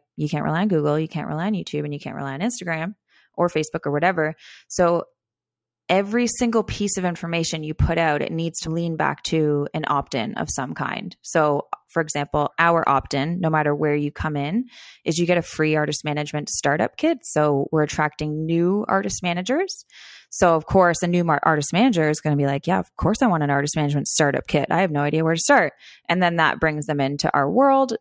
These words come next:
They get into our platform, not just our email list. Once they get on the email list, they also become a user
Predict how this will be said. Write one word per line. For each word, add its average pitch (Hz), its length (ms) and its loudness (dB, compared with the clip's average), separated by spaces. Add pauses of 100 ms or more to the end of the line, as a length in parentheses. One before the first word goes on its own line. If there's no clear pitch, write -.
They 165 120 4
get 156 140 2
into 151 380 -2
our 147 160 0
platform, 196 840 0 (160)
not 175 300 2
just - 180 -2
our 151 100 0
email 151 280 0
list. 147 320 -4
Once 170 180 -4
they - 60 -4
get 160 120 0
on 147 80 -2
the 147 160 -4
email 156 200 -2
list, 233 200 0
they 156 120 0
also 151 240 -2
become 156 260 -4
a 151 40 -2
user 175 500 0